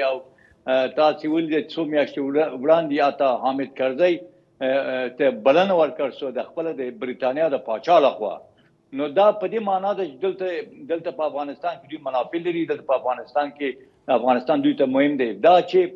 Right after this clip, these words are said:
دوی خو جهاني رقابتونه دي، امریکې او بریتانیا او د دوی متحدین د چین سره.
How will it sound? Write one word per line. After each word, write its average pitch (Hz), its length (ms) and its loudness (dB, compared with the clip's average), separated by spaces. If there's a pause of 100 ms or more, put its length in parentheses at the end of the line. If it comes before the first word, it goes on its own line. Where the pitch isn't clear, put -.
(280)
دوی 185 160 2
خو 180 320 -2
جهاني 160 460 -2
رقابتونه 165 680 -2
دي، 170 300 -8 (300)
امریکې 156 680 -2
او 170 60 2
بریتانیا 156 680 -2
او 160 140 0
د 143 180 -6
دوی 170 100 -2
متحدین 143 640 -4
د 139 80 0
چین 185 360 -2
سره. 113 300 0